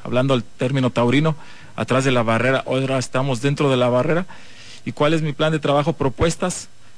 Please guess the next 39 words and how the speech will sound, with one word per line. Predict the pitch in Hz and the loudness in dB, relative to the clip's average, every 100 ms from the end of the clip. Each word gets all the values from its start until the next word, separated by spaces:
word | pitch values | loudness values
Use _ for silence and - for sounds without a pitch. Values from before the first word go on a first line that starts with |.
| - | -2
pero | 120 113 | 0 2
con | 113 | 2
ayuda | 117 131 139 | 2 4 4
de | 127 | 2
la | 113 | 0
gente, | 131 120 123 | -2 -2 -4
que | - 104 101 - | -4 -6 -6 -8
escucharlos, | 120 - - - 151 147 - - - | -6 -4 0 2 2 0 -2 -10 -6
las | 120 | -2
necesidades. | 123 113 - 127 123 147 151 - - - - - - | 0 -2 -4 0 2 4 2 -2 -14 -18 -18 -12 -6
Nuestra | 120 127 | -2 -2
principal | - 131 135 151 | 0 0 2 2
función | 147 143 147 | 0 0 0
es, | 147 | 0
ya | 135 | 0
sabemos | 131 131 135 127 | 0 2 0 0
cuál | 135 143 | 0 2
es, | 160 - - - - | 0 -2 -12 -14 -4
es | - 147 | -2 0
el | |
legislar | 131 117 120 123 143 | 0 0 0 2 2
ante | 147 127 | 2 0
el | 120 | -2
Estado | - 139 | 0 2
de | 135 | 2
Guanajuato | 127 123 143 151 165 151 - - | 2 0 0 0 0 -2 -8 -6
y | 123 | -6
cuidar | - 123 123 135 | 0 4 4 2
el | 123 | 0
erario | 113 120 120 | -2 -2 -2
público. | - 139 139 120 110 - - - - | -2 -2 -2 -6 -12 -14 -18 -16 -8
Y | 123 | -6
con | - 120 | 0 2
la | |
pali-, | 113 123 143 156 - - | 2 2 2 0 -6 -2
palabrita | 131 127 120 120 160 - 175 | 0 2 2 2 0 0 0
legislar, | 127 - 113 123 160 190 - - | 0 -2 -4 0 0 0 -6 -8
<laughs> | - | -2
ahí, | 120 | 0